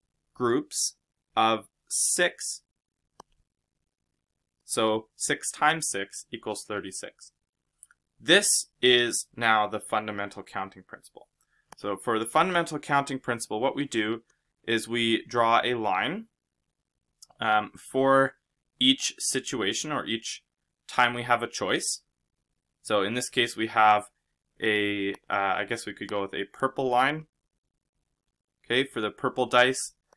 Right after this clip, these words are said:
and a green line for the green dice. And we just set it up like that, fill in the blank style, and we're gonna be multiplying those to get to our answer.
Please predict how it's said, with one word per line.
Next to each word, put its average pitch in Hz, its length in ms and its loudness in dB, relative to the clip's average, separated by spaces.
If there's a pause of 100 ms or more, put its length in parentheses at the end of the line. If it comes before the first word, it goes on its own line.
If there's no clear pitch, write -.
(280)
and 107 460 0
a 95 400 -4
green 135 320 -4
line 135 380 0 (280)
for - 120 -16
the 95 80 -8
green 135 420 -6 (340)
dice. 139 440 0 (640)
And 131 440 6 (160)
we 131 200 2
just 156 200 4
set 156 160 4
it 170 100 2
up 170 180 0
like 175 140 0
that, - 280 4
fill 143 140 0
in 147 80 0
the 156 60 0
blank 135 300 0
style, 120 540 0 (420)
and 123 140 0
we're 135 80 2
gonna 160 140 -2
be 160 80 0
multiplying 143 640 2
those 107 320 0
to - 100 -14
get - 220 -2
to - 80 -6
our 101 120 0
answer. - 440 -10